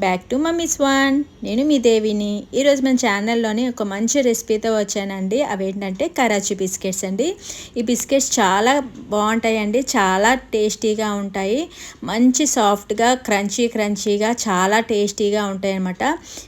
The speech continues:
పిల్లలకైతే చాలా హెల్దీ ఫుడ్ అనే చెప్పుకోవచ్చు. చాలా ఇష్టపడితే తింటారండి. ఇందులోని కాజు, టూటీ ఫ్రూటీస్ ఉంటాయి కాబట్టి చాలా బాగుంటాయి.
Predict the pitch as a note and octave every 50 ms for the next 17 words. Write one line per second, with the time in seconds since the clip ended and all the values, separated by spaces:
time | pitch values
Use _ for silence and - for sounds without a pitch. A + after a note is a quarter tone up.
0 | - - A#3+ A3+ A#3 A#3+ A#3+ A#3+ A#3+ A#3+ A3+ A3 C#4 D4+ - - A#3+ G#3 G3+ G#3
1 | F#3+ F3+ G#3 G3+ G3+ G#3 A3 A#3 A3+ - A3+ G#3 A3 G#3 G3+ G#3+ A3 G#3+ - G3+
2 | F3+ - - G#3 G3 G3 F#3+ F#3+ G3 - - B3 D4 F4+ F#4+ - - - - -
3 | - - - - A3+ G#3+ A3+ A#3 B3+ C#4 C4+ B3+ - - A#3+ A3 A3+ A3 A3 A3
4 | A#3+ B3+ C#4 C#4 - - - - - G#3+ G#3 G#3 G3+ A3+ A3 G#3+ G3+ G3 G3 G3
5 | B3 C#4 B3+ A3+ G3+ G3 G3 G3 G3 F#3+ G3 G#3+ G#3 G3+ G#3 G#3 G3+ - A3+ A#3
6 | B3 A#3+ A#3+ - G#3+ G#3 - G#3+ G#3 - G#3+ G#3 G#3 G#3+ G3+ - G#3 G3+ G3 F#3+
7 | G3 G3 G3 G3+ F#3+ F#3 F3+ - F#3 - C#4 D4 - - A3 F#3+ F#3 G3+ G#3 G3+
8 | G3+ F#3+ F#3 F#3 F3+ F3+ F3+ F3 F#3 A#3 D#4 F#4+